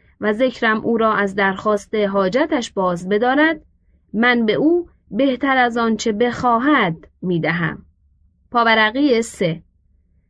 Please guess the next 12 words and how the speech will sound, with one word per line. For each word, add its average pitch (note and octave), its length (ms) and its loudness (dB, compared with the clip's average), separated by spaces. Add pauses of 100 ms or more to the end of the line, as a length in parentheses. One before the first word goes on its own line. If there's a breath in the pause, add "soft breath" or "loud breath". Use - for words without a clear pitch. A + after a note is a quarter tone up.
(100)
محاسن A3+ 640 2
برقی، G3 720 0 (340)
جلد C#4 300 4
یک، A3+ 580 0 (100)
صفحهٔ A3 580 -2
سی G#3 260 -4
و F3 100 -2
نه، B3 320 0 (340)
حدیث A#3+ 500 0
چهل G3+ 540 2
و D#3 80 -2
سه. E3+ 320 -4